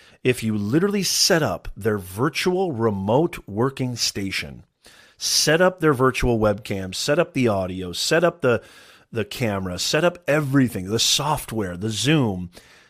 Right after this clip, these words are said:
set it up to where it's easy peasy, click it, plug and play. That business, and I came up with this, uh, idea, I shared this idea, I think right when the pandemic was in the, th-, this was, like, summer twenty twenty, I think I, I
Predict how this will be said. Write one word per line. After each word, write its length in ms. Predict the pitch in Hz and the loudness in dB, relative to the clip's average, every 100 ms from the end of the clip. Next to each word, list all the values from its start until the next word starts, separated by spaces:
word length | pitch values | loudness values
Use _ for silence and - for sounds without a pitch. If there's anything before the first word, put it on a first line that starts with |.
| _ | _
set 440 | - - - 180 | 0 2 4 8
it 100 | 226 | 8
up 200 | 175 156 | 8 6
to 100 | - | 2
where 180 | 135 127 | 4 4
it's 180 | 107 - - | 2 -6 -6
easy 440 | 147 190 170 190 | 0 2 2 0
peasy, 600 | 175 135 117 104 110 104 | -2 0 0 0 -4 -4
click 420 | - - 151 175 | -10 0 0 0
it, 140 | 156 - | -8 -6
plug 280 | - 135 156 | 2 2 2
and 160 | 165 | -2
play. 420 | - 95 82 80 95 _ _ _ _ _ _ _ | -2 -4 -4 -10 -14 _ _ _ _ _ _ _
That 600 | 117 107 143 180 - 117 | -14 2 4 4 0 -4
business, 680 | 98 131 139 185 262 311 - - _ - | 2 2 4 4 4 2 -4 -10 _ 6
and 100 | 151 | 8
I 180 | 226 | 8
came 280 | - - 185 | 4 4 6
up 120 | 208 | 6
with 100 | 214 | 6
this, 180 | 143 135 | 4 4
uh, 140 | 131 131 | 4 4
idea, 420 | 123 117 120 139 | 4 4 4 4
I 60 | 95 | 2
shared 440 | - - 131 156 | 0 2 2 0
this 180 | 117 107 | -2 -2
idea, 540 | 95 92 113 107 85 78 - - - - _ _ - | -4 -4 -4 -4 -6 -12 -20 -20 -20 -20 _ _ -2
I 80 | 123 | 2
think 280 | 175 175 - | 4 2 0
right 540 | 120 113 127 147 147 | -2 2 6 4 2
when 200 | 123 123 | -2 0
the 60 | 113 | 0
pandemic 500 | 123 117 110 117 - | 0 0 2 0 -2
was 120 | 101 | -4
in 100 | 104 | -4
the, 80 | 92 | -4
th-, 200 | - 117 | -6 -4
this 160 | 143 | -2
was, 120 | 165 113 | -2 -2
like, 160 | 98 | -2
summer 360 | - - 123 107 | -2 0 0 -2
twenty 280 | - 104 87 | -2 -6 -6
twenty, 380 | 110 117 80 | -6 -6 -6
I 80 | 80 | -10
think 240 | 85 87 92 | -10 -10 -10
I, 140 | 87 | -10
I 160 | 87 | -8